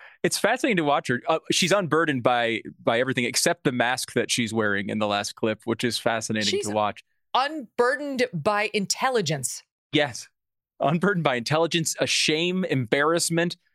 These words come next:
Speaker 1: I mean, the only thing she said more than, than the unburdened line is her love for yellow school buses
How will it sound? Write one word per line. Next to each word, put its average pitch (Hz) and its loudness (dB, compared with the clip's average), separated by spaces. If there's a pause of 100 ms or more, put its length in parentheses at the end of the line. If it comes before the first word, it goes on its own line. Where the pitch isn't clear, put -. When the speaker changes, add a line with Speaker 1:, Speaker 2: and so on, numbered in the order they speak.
(200)
Speaker 1:
I 165 4
mean, 170 4
the 170 4
only 240 2
thing 262 2
she 202 0
said 175 2
more 151 2
than, 131 -2
than 120 0
the 120 2
unburdened 131 0
line 98 0 (360)
is 139 0
her 147 0
love 135 0
for 185 0
yellow 143 2
school 147 0
buses 113 -4